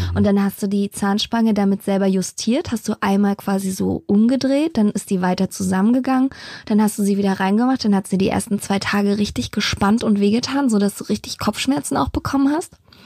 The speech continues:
Speaker 2: Und dann wurde es nach und nach besser, dann hat sie immer weniger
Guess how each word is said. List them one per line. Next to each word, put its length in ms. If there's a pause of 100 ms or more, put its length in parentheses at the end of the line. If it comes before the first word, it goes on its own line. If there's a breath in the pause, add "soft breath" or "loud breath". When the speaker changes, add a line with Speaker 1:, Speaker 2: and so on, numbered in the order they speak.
(880 loud breath)
Speaker 2:
Und 140
dann 320 (160)
wurde 380
es 100
nach 240
und 80
nach 200
besser, 340
dann 80
hat 100
sie 100
immer 220
weniger 640